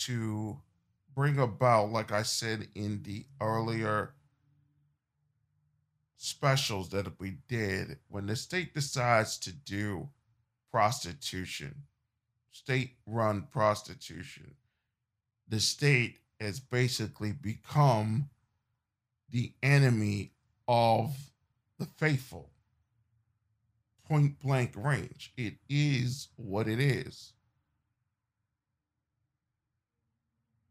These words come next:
It has become the enemy of the faithful. It will become the enemy of the faithful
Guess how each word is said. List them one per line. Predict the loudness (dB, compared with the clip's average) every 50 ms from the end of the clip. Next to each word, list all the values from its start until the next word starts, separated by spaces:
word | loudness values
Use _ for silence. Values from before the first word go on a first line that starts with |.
| _ _ -4
It | 0 0 2
has | 4 4 4 6 6 4 2
become | 2 0 -2 -2 -2 0 2 4 4 4 4
the | 2 0 -2 0
enemy | 0 2 2 2 2 2
of | 0 -2 -2
the | -4 -6
faithful. | -4 -2 0 0 0 0 -2 -8 -8 -4
It | -2 -2 -2 -2
will | -2 -2 -2
become | 0 0 0 0 0 -2 -4 -2 -2 -2
the | -4 -4 -4
enemy | -4 -4 -4 -4 -4 -4 -4
of | -4 -4
the | -6 -6
faithful | -8 -6 -6 -6 -6 -8 -12 -20 -20 -20